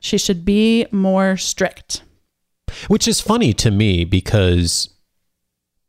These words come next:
Speaker 2: when I think about you in the context of what I know about the institutions you teach at and your colleagues, you're one of the stricter people I know
Speaker 1: Mm-hmm.
Speaker 2: as far as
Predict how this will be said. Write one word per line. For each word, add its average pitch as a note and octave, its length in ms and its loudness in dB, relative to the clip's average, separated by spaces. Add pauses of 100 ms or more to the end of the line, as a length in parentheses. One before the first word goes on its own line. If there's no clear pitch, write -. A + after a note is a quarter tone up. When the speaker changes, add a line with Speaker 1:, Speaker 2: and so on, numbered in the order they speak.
(580)
Speaker 2:
when C#3 200 4
I D#3 140 2
think E3 280 0
about G#2 420 0
you G#2+ 640 2
in G#2 120 2
the F2+ 80 0
context G2+ 600 0
of F#2 120 0
what G2 160 4
I F#2 120 4
know F2+ 320 4
about F2 340 0
the G#2 80 2
institutions F#2+ 640 -2
you F#2 60 2
teach - 280 0
at G2 100 2
and F2+ 80 -2
your E2 100 -4
colleagues, F#2 420 0 (420)
you're F3 240 2
one A3 160 4
of C#3+ 80 2
the A#2 80 2
stricter F#2 640 0 (640)
people G2+ 320 2
I F2 120 2
know E2 360 0
Speaker 1:
Mm-hmm. A3 420 2
Speaker 2:
as G2+ 100 2
far G2 240 2
as F2+ 280 0